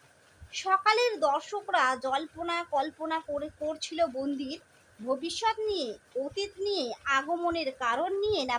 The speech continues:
প্রকৃতি নিয়ে? সকালে দর্শকরা জল্পনা কল্পনা করছিল বন্দির ভবিষ্যৎ নিয়ে। দর্শকের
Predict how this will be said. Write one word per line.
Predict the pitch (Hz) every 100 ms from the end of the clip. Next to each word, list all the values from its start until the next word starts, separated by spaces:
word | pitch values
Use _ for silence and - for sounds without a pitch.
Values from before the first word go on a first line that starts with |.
| -
প্রকৃতি | 339 359 440 440 277 226
নিয়ে? | 185 156 - _ - _
সকালে | - 294 285 349 370
দর্শকরা | 269 254 269 - 349 330 339
জল্পনা | 294 262 262 269 311 339
কল্পনা | 285 262 262 302 320
করছিল | 285 285 - 330 302 240 330 605 - - - - 214
বন্দির | 254 294 320 311 262 359 - - - - 208
ভবিষ্যৎ | 277 339 359 - 320 247 233
নিয়ে। | 214 196 175 - - _ _ - -
দর্শকের | 247 339 392 480 494